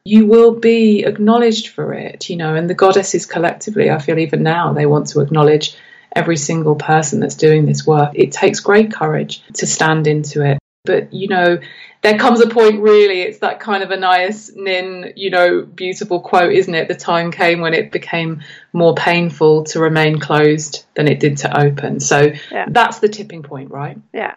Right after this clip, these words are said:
Speaker 2: absolutely. I also love what you say about,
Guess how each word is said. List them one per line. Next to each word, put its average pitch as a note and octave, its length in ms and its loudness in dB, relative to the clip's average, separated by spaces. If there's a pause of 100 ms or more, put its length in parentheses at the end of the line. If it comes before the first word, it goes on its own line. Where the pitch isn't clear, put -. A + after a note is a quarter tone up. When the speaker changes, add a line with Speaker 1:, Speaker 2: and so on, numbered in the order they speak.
Speaker 2:
absolutely. A3 420 -8 (160)
I B3 100 0
also E4+ 260 -2
love B3+ 220 0
what A#3 160 -2
you A#3 80 -6
say G#3+ 460 -2
about, F#3+ 640 -4